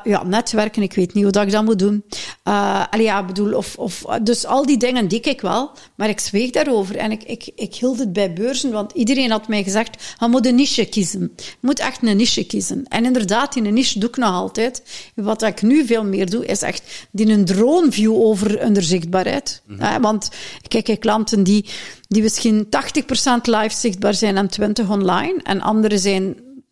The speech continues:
Speaker 1: zeventig online en dertig live. Hè. Maar dat is allemaal oké. Allee, ja, ik bedoel, want uiteindelijk, ik ben ervan overtuigd, als je jouw zichtbaarheid aanpakt op een manier die echt bij jou past, eh, dat je,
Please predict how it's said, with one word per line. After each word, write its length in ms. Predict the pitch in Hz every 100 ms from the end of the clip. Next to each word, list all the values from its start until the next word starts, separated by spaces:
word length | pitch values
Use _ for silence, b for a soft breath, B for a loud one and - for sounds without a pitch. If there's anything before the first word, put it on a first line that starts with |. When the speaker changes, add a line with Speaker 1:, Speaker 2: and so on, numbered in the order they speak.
| _
Speaker 1:
zeventig 680 | - - 220 220 214 - - -
online 540 | 240 208 208 214 233
en 200 | - 202
dertig 400 | 185 220 - 247
live. 460 | 233 233 285 349 -
Hè. 140 | - 359 B B B B
Maar 200 | 233 269
dat 140 | 247
is 120 | 233 -
allemaal 440 | 214 285 285 269
oké. 600 | - 214 - 254 247 175 -
Allee, 200 | - 240
ja, 120 | 208
ik 60 | 208
bedoel, 280 | 208 233
want 320 | 214 226 196 -
uiteindelijk, 640 | 220 220 247 294 277 -
ik 180 | 240 196
ben 180 | 240
ervan 240 | 226 214 208
overtuigd, 680 | 185 185 185 240 285 - - B B B B _
als 220 | 220 220
je 120 | 240
jouw 160 | 214 196
zichtbaarheid 720 | 196 220 208 196 190 196 -
aanpakt 500 | 208 226 220 202 -
op 100 | 208
een 80 | 202
manier 380 | 202 208 208
die 160 | 175 -
echt 260 | - 269 214
bij 120 | 262
jou 180 | 262 254
past, 380 | 254 262 - -
eh, 140 | - -
dat 140 | 208 202
je, 240 | 196 208